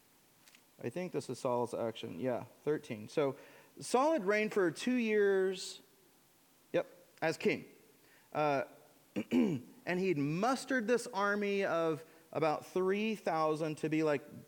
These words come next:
the full-time army, defeating, uh, little uprisings along the borders of Israel, establishing her boundaries of that promised land. And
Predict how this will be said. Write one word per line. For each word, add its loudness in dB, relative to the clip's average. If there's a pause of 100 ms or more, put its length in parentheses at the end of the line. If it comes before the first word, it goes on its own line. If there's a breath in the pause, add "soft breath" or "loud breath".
the 2
full-time 0
army, 0
defeating, -2 (440 loud breath)
uh, 2
little 2
uprisings 0
along 0
the 0
borders 0
of 0
Israel, 0
establishing -2
her -2
boundaries -2
of -2
that -2
promised -6
land. 0
And -2